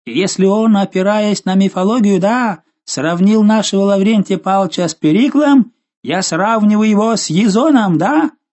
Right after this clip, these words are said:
который всю жизнь плыл за золотым руном, а Лавердык Иосифу Нонишвили». Гости опять зашумели.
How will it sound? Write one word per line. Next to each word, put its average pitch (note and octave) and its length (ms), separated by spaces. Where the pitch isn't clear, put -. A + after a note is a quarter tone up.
который G3 420
всю C#4+ 360
жизнь G#3+ 480
плыл G3+ 380
за D#3+ 220
золотым E3+ 520
руном, E3 560
а E3 120
Лавердык F#3 600
Иосифу G#3+ 480
Нонишвили». A3 960
Гости A#2+ 420
опять A2+ 320
зашумели. G2+ 600